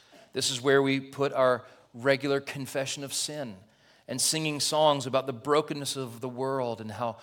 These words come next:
Christ alone is the hope. We sing about our need for the grace and mercy of God. That leads us to the third main movement, Christ.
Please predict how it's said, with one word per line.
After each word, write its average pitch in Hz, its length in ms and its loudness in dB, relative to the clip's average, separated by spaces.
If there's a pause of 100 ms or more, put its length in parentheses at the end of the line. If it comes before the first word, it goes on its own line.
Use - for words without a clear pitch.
(160)
Christ - 540 0
alone 139 340 -2
is 113 140 -6
the 117 100 -8
hope. 139 400 -8 (680)
We 131 100 -10
sing 160 240 -4
about 147 160 6
our 131 100 4
need 143 560 -4
for 123 160 -14
the 123 80 -10
grace 131 520 -4
and 120 100 -12
mercy 123 340 -8
of 110 140 -16
God. 120 360 -8 (760)
That 147 180 4
leads 156 220 0
us - 140 -4
to 143 40 -10
the 135 140 -2
third 147 460 0
main 143 320 0
movement, 139 500 -6 (460)
Christ. - 640 -4